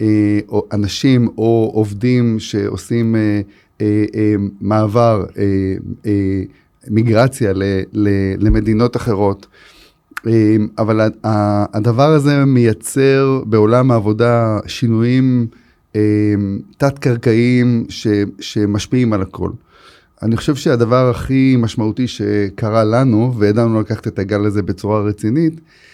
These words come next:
זה ההבנה שהמהפכה הדורית,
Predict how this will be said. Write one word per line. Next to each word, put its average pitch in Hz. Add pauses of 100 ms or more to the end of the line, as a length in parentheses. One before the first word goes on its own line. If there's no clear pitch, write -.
(220)
זה 107
ההבנה 110
שהמהפכה 101
הדורית, 117